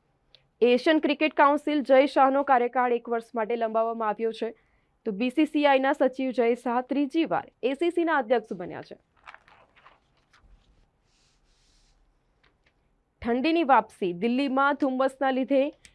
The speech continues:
એકસો દસ ફ્લાઇટ અને ત્રેવીસ ટ્રેનોને અસર જોવા મળી છે. ઉત્તર ભારતમાં ચાર દિવસ બરફવર્ષા અને વરસાદ.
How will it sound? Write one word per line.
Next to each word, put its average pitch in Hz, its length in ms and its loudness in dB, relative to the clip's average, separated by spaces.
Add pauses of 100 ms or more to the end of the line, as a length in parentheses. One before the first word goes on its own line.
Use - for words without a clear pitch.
(300)
એકસો 302 260 2
દસ 269 220 4 (160)
ફ્લાઇટ 180 320 0
અને 196 160 -2
ત્રેવીસ 285 600 -4
ટ્રેનોને 285 480 -2
અસર 254 340 2
જોવા 208 200 -2
મળી 175 180 -6
છે. - 120 -10
ઉત્તર 190 240 0
ભારતમાં 226 460 0
ચાર 226 320 2
દિવસ 226 280 -4 (120)
બરફવર્ષા 214 680 -2
અને 208 180 -6
વરસાદ. 202 540 0